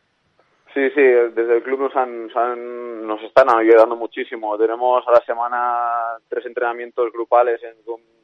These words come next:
videoconferencia y los días que, que no es todos juntos, pues, eh, nos dan, eh, una planificación de lo que debemos hacer. Nos han conseguido una bicicleta para todos, eh, y, bueno, nos están pasando muchas, eh, cada semana una dieta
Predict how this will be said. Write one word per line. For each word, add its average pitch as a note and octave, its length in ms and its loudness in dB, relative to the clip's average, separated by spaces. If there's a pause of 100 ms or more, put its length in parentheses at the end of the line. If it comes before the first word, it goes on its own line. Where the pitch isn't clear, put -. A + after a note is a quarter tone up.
(120)
videoconferencia C3+ 960 -2
y A2 160 -8
los G#2+ 200 -6
días A#2 220 -4
que, A#2 200 -2 (580)
que A#2 100 -6
no A#2 140 -6
es A#2 100 -14
todos B2 220 2
juntos, C3+ 440 -4
pues, A2+ 220 -2
eh, G#2+ 420 -4
nos G#2+ 180 -10
dan, A2+ 360 -4
eh, G#2+ 260 -6
una A2 200 -6
planificación A2 640 -2
de A2 80 -8
lo G#2 120 -12
que F#2+ 120 -14 (260)
debemos G#2+ 320 -6
hacer. C#3+ 540 2
Nos A2+ 120 -16
han A2 120 -8
conseguido A2+ 500 -4 (540)
una A2 160 -4
bicicleta A2 480 2
para G#2+ 200 4
todos, D3 560 0
eh, G#2 680 -6
y, F#2+ 580 -10
bueno, F2+ 360 -8
nos F#2+ 120 -14
están G#2 220 2
pasando G#2+ 360 2
muchas, G2+ 340 0
eh, F2+ 840 -8
cada G#2+ 260 6
semana A2+ 440 0
una A2 180 -2
dieta G#2 480 0